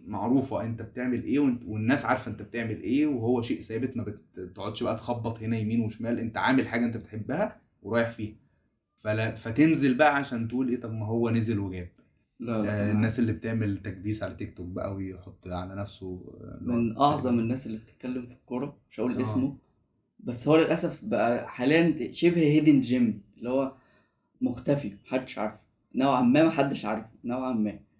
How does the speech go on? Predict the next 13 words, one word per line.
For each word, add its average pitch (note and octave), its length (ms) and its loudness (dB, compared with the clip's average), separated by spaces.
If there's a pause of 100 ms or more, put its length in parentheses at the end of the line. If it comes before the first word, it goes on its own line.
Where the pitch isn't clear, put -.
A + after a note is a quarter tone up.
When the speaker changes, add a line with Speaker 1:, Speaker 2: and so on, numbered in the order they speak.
(160)
Speaker 2:
بس - 560 -2
هو C3+ 280 4
بجد A#2+ 420 2
عظيم. A2+ 680 -4 (400)
Speaker 1:
لا، A#2+ 180 -6
أنا A2 100 -8
مش G#2+ 180 -12
عارف A2+ 180 -4
Speaker 2:
لايفات A#2+ 340 2
Speaker 1:
الكلام. - 140 -8 (180)
Speaker 2:
كل B2 220 -4
يوم B2+ 120 0
اتنين. A#2+ 360 -4